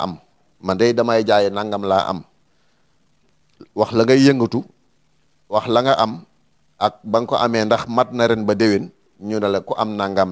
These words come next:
nangam ngay joxe. ñu ne la, "Su ma ko bëggee joxe, nu may def?" Ñu ne la, "Nii ak nii ak nii ngay def ba joxe ko." Su ko defee, ñoom buñ ca jotee nag, nañuy def ba seeni borom jot ca, ñoom xam nañu ko. Ndax asaka bokk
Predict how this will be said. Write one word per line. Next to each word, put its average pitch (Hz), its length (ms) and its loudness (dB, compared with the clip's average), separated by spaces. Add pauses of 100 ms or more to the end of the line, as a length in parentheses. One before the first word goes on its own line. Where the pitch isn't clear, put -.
nangam 104 340 -2
ngay 98 160 -2
joxe. 98 240 -6 (1000)
ñu 113 200 0
ne 113 80 2
la, 107 140 2
"Su - 180 -4
ma 131 120 -2
ko 131 120 -2
bëggee 120 260 0
joxe, 113 220 -2
nu 117 120 -4
may 117 180 -2
def?" 110 200 -2
Ñu 107 120 -6
ne 107 100 -4
la, 104 100 -4
"Nii 113 360 -2
ak 113 120 -2
nii 117 340 -4
ak 110 120 -2
nii 113 220 0
ngay 110 200 4
def 113 240 0
ba 110 120 2
joxe 123 240 0
ko." - 160 -4 (760)
Su - 140 -10
ko 120 100 2
defee, 113 240 4
ñoom 110 300 -2 (140)
buñ 170 160 -8
ca 143 120 2
jotee 127 280 2
nag, 101 140 -4 (800)
nañuy 127 320 -4
def 123 180 2
ba 120 80 0
seeni 120 260 2
borom 110 280 2
jot 135 200 2
ca, - 160 -4 (300)
ñoom 101 180 -2
xam 117 240 -2
nañu 104 180 -6
ko. - 160 -14 (1200)
Ndax 98 220 -6
asaka 123 300 0
bokk 120 160 2